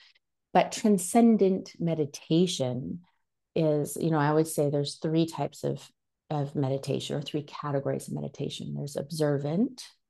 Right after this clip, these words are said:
focused, or transcendent. And observant meditation is we're just, we're observing what is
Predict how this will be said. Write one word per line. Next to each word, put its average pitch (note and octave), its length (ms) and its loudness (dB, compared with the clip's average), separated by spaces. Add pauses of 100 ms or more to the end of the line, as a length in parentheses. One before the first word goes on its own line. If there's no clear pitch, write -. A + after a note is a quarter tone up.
(380)
focused, D3 600 -2
or C#3 100 -4
transcendent. - 840 -10 (840)
And D3+ 260 2
observant D#3 560 2
meditation D3 680 -2
is C#3 200 -4
we're D#3 120 -4
just, - 340 -8 (160)
we're D3 340 0
observing D3+ 920 0
what D3 320 -2
is C#3 380 -4